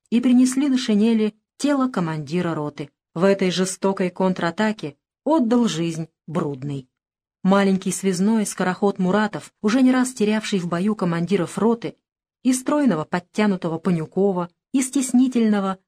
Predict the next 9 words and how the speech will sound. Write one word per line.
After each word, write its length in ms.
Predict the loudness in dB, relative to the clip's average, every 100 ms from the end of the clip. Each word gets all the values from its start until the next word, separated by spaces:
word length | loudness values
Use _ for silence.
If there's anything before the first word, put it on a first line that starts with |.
| -8
с 100 | 0
грузинскими 720 | 2 4 4 4 2 0 -2
черными 640 | 0 0 2 2 2 2
на 180 | 2 0
выкате 340 | 0 0 0 -2
глазами 560 | 0 -2 -2 -2 -2
Дордия, 680 | -2 0 0 0 -4 -6 -8 _ _ _ _ _ _
сиротливо 540 | -2 2 2 2 0 0
смотрит 640 | -2 -2 -2 -6 -12